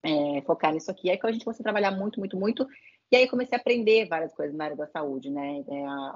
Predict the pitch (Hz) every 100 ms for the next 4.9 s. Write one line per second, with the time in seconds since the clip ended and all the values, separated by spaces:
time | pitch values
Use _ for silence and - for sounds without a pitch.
0 | 139 139 143 143 - 151 156 147 147 160
1 | 170 160 151 160 147 143 139 143 147 156
2 | 147 143 - 165 147 - 165 165 160 160
3 | 156 156 - 156 160 165 151 156 156 165
4 | - 196 165 160 139 131 160 - 214